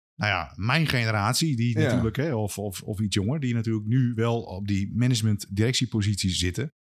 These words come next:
Speaker 1: en proberen met een team iets op te bouwen. Dus,
Speaker 2: Ja.
Speaker 1: eh, nou, dat, dat zie ik
Speaker 2: Zou-, zouden die gasten dan niet gewoon echt, eh, go-, eens even moeten gaan luisteren en ook, laten we zeggen, niet op een ouderwetse manier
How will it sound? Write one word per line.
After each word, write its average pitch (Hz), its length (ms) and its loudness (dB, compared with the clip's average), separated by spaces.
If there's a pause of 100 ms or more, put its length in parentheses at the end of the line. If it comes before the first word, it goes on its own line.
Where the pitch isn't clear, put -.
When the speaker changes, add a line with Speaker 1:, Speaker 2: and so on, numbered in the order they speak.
(280)
Speaker 1:
en 135 100 -4
proberen 110 400 2
met 110 80 0
een 110 100 0
team 110 240 2
iets 127 100 0
op 165 120 -4
te 131 80 -2
bouwen. 80 360 -4
Dus, 92 160 -2
Speaker 2:
Ja. 87 420 0
Speaker 1:
eh, - 80 -6
nou, 80 260 -4
dat, 95 260 -4
dat 98 140 -2
zie 147 100 2
ik 156 60 4
Speaker 2:
Zou-, 165 160 -4
zouden 160 440 -2
die 151 120 0
gasten 165 380 -2
dan 156 120 0
niet 156 140 0
gewoon 147 320 -2
echt, 127 220 -4
eh, 131 500 0 (460)
go-, - 220 -6
eens 127 160 0
even 135 220 2
moeten 131 180 0
gaan 131 140 -2
luisteren 123 760 0
en 117 220 0
ook, 123 240 0
laten 120 180 0
we 120 60 0
zeggen, 127 240 0
niet 131 140 0
op 117 60 0
een 117 140 -2
ouderwetse 127 600 0
manier 113 720 0